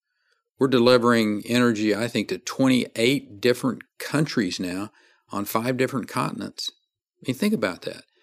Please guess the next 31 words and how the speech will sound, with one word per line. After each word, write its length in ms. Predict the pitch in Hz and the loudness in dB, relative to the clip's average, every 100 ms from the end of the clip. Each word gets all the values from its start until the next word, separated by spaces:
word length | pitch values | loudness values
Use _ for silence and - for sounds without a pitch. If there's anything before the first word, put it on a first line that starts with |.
| _ _ _ _ _ | _ _ _ _ _
You 100 | - | -8
know, 60 | |
fifteen 420 | 107 180 165 165 143 | 0 2 4 4 4
years 240 | 175 165 | 4 2
ago, 180 | 117 120 | 4 4
we 160 | 131 | 6
were 60 | 175 | 4
dependent 420 | 123 - 120 113 | 2 0 0 0
upon 540 | 110 117 107 104 101 104 | 0 0 0 -2 -4 -2
energy 340 | 127 139 123 | 0 2 0
supplies 560 | 113 - - 113 113 107 | -4 -4 0 2 2 0
from 140 | 110 | -2
outside 400 | 110 104 113 123 | -2 -2 0 0
the 80 | 127 | 2
United 380 | 113 107 104 101 | 0 0 -2 -4
States 560 | - 143 143 - - - | 0 2 0 -2 -10 -8
to 100 | - | -6
drive 300 | 110 117 117 | 0 2 2
our 420 | 113 107 104 101 - _ - | 2 2 0 -4 -14 _ -10
automobiles, 880 | 104 113 127 120 123 131 147 151 139 | -4 -2 -2 2 4 4 2 -2 -6
to 260 | - 98 - | -6 -6 -4
keep 260 | - 110 | -2 2
our 360 | 113 113 113 104 | 2 2 0 -4
factories 560 | - - 110 120 123 120 | -8 -6 -6 -4 -2 -2
going. 640 | - 117 131 143 147 151 - _ | -2 -2 -2 -4 -6 -8 -12 _
We 160 | - 135 | 2 4
had 180 | 143 123 | 4 4
a 100 | 110 | 2
massive 580 | 110 120 143 - 110 - | 2 2 2 0 -2 -4
trade 600 | - 147 147 185 165 110 | -2 4 6 6 4 0
deficit 680 | 104 92 92 - 101 - | -2 -2 -6 -6 -6 -6